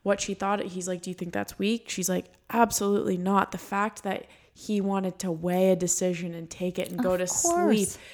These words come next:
Speaker 1: and she's like, "I admire that." He didn't, he, he knew what was at stake. And I, first of all, it made me want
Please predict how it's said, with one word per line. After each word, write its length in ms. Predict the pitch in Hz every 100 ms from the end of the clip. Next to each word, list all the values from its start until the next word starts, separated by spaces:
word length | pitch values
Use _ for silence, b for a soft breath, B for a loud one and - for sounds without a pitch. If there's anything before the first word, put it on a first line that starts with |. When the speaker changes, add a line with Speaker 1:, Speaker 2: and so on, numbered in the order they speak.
| B
Speaker 1:
and 160 | 196 196
she's 200 | - 196
like, 160 | 190 -
"I 220 | 208 214
admire 680 | 185 175 180 180 214 202 180
that." 380 | - 78 - - B B
He 180 | - 226
didn't, 300 | 220 208 - - _
he, 320 | - 233 226 -
he 240 | - 214
knew 280 | 196 202 240
what 240 | 214 190 -
was 160 | 175
at 220 | 175 170
stake. 460 | - - 233 226 202
And 140 | - -
I, 220 | 202 208 - B B B
first 280 | - 269 254
of 140 | 202
all, 160 | 190 190
it 80 | 202
made 220 | 202 185
me 320 | 185 185 190 - 175
want 260 | 190 -